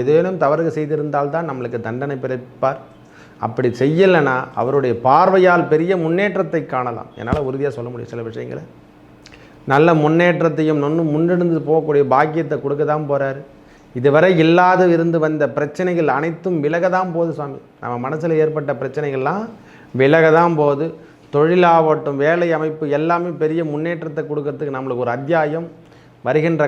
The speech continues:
காலங்கள் செல்வங்களாகட்டும், கணவன், அதாவது ரெண்டாம் அதிபதி நீச்ச கதி பெற்றிருந்தாலும் கல்வி தரத்தில் கம்மியாக இருந்தால் இனிமேல் நல்ல ஒரு பார்க்க, ஐயா, நல்ல மார்க் எடுத்து பாஸ் பண்ணிடுவாங்க ஐயா, பயப்பட தேவையில்ல.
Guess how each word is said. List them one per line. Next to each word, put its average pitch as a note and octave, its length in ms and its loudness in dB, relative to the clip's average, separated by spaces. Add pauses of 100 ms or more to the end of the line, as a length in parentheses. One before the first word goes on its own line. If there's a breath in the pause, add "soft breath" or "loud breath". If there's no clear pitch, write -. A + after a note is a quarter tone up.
காலங்கள் D#3+ 520 2
செல்வங்களாகட்டும், D3+ 880 0
கணவன், D3+ 280 -4 (120)
அதாவது C3+ 260 -4 (140)
ரெண்டாம் D3 340 -2
அதிபதி C#3+ 260 -6 (120)
நீச்ச D3+ 240 -8
கதி C#3 120 -6 (140)
பெற்றிருந்தாலும் C3+ 580 -4 (460 loud breath)
கல்வி F#3 280 4 (120)
தரத்தில் E3 480 2
கம்மியாக E3+ 360 0 (120)
இருந்தால் D#3 340 -2
இனிமேல் D3 320 -4
நல்ல D#3 220 -2
ஒரு C#3+ 160 -4
பார்க்க, C#3 420 -6 (800 soft breath)
ஐயா, D3 140 4 (120)
நல்ல D#3 140 4 (160)
மார்க் D#3 320 2
எடுத்து D3+ 180 0 (100)
பாஸ் D3+ 260 0
பண்ணிடுவாங்க C#3 440 -6
ஐயா, C#3 100 -2 (100)
பயப்பட D3 380 -2
தேவையில்ல. C#3 240 -2